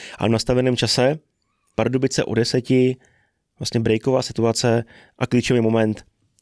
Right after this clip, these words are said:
Havlík prohrál souboj, eh, někde jako na středu hřiště, balon se dostal doprava, seseknutí, hezký vyhodnocení na Hlavatého, gól, Pardubice slavili teda vítězství a kouč, eh,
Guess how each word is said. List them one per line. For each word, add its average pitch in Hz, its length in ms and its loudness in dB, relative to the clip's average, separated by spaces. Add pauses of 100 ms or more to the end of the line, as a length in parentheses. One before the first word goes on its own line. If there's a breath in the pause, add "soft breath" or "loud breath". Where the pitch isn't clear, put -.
Havlík 117 640 0
prohrál 113 680 0 (160)
souboj, 120 720 2 (140)
eh, - 60 -18 (400)
někde 110 400 2
jako 113 200 0
na 113 80 0
středu 120 280 0
hřiště, 113 540 0 (380 loud breath)
balon 113 260 2
se 120 200 0
dostal 110 360 0 (220)
doprava, 123 580 0 (560 soft breath)
seseknutí, 120 640 0
hezký 113 240 -2
vyhodnocení 117 800 0
na 98 120 0
Hlavatého, 113 720 2 (840)
gól, 107 360 2
Pardubice 113 520 -2
slavili 113 300 2
teda 120 160 0
vítězství 117 580 0 (360 loud breath)
a - 60 -2
kouč, 110 340 -2
eh, 117 80 2